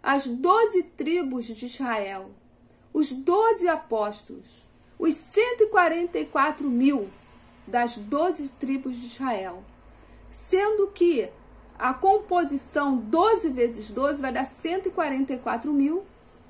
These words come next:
É, isto significa uma gran-, é, grande perfeição, né? Um sinal de grande perfeição. Depois nós temos o dragão, que vai aparecer lá em Apocalipse três,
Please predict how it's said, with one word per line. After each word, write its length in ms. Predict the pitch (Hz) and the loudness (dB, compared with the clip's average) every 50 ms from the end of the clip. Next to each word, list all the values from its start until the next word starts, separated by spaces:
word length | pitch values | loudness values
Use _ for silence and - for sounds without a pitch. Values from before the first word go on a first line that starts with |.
| - - - - - - | -20 -20 -20 -20 -20 -10
É, 540 | - 247 269 277 277 277 277 269 262 - - - | -4 2 4 6 6 6 4 2 -2 -4 -4 0
isto 300 | 285 359 427 415 - - | 4 4 4 4 2 -4
significa 1120 | 359 - 381 302 339 302 311 302 - - - 294 339 370 370 - - - 269 226 196 180 - - - _ | -2 0 0 0 2 0 0 -2 -4 -4 -2 -2 -2 -2 -2 -6 -8 -8 -8 -6 -6 -8 -12 -16 -18 _
uma 220 | - 247 277 277 285 | -4 0 0 2 0
gran-, 420 | 254 233 269 269 294 320 349 285 - | 0 -2 -2 -2 -2 -2 -4 -4 -4
é, 300 | 262 254 247 247 240 233 | -4 -4 -2 -2 -4 -2
grande 600 | 226 269 302 349 392 392 381 381 370 349 302 - - | -2 0 0 2 2 2 2 2 2 2 0 -2 -4
perfeição, 720 | 339 320 320 - 359 339 320 - - - 269 269 262 233 | -4 -4 -4 -2 -2 -2 -2 -2 -4 -2 0 0 0 0
né? 200 | 226 233 254 277 | -2 -2 -2 -2
Um 120 | 285 285 269 | -2 -2 -2
sinal 380 | - - 285 277 277 285 302 | -2 0 0 2 2 2 0
de 100 | 269 285 | -2 -2
grande 320 | 233 233 277 320 359 311 302 | -2 0 0 0 0 -2 -4
perfeição. 680 | - 294 269 - - 226 220 - - - - 185 - 214 - - - - - - - - - - - - - - - - - - - - - - - - - - - - - - - - - - - - - - - - - - - - - - | -6 -8 -8 -6 -8 -8 -8 -8 -10 -8 -8 -8 -10 -14 -18 -20 -20 -20 -20 -20 -20 -20 -20 -20 -20 -20 -20 -20 -20 -20 -20 -20 -20 -20 -20 -20 -20 -20 -20 -20 -20 -20 -20 -20 -20 -20 -20 -20 -20 -20 -20 -20 -20 -20 -20 -20 -20 -20 -20 -6
Depois 360 | - 339 339 339 - 370 415 403 | -2 -2 -2 2 2 2 2 4
nós 200 | 359 359 - - | 2 2 0 -2
temos 420 | - 330 311 320 330 349 311 - | -2 -2 0 0 0 0 0 0
o 80 | 311 285 | -2 -2
dragão, 680 | 277 311 311 311 269 - 254 247 247 247 240 240 233 - - - - - - - - - | 0 0 0 0 -2 -2 -2 -2 -2 -2 -4 -6 -8 -12 -16 -20 -20 -20 -20 -20 -20 -6
que 120 | - 277 | -4 -4
vai 160 | 233 254 269 262 | -2 0 0 0
aparecer 560 | 262 - 277 262 262 262 262 - - 277 254 | 0 0 -2 -2 -2 -4 -6 -6 -8 -6 -4
lá 160 | 262 254 277 | -2 -2 -2
em 80 | 294 285 | -2 -4
Apocalipse 800 | 277 - 247 277 277 - 277 285 247 240 254 247 - - - - - - - - - - - - - | -4 -4 -6 -6 -4 -4 -4 -4 -4 -6 -8 -10 -12 -18 -18 -20 -20 -20 -20 -20 -20 -20 -20 -20 -6
três, 540 | - 277 269 247 240 262 277 - - - | -2 0 2 2 2 0 -2 -8 -12 -14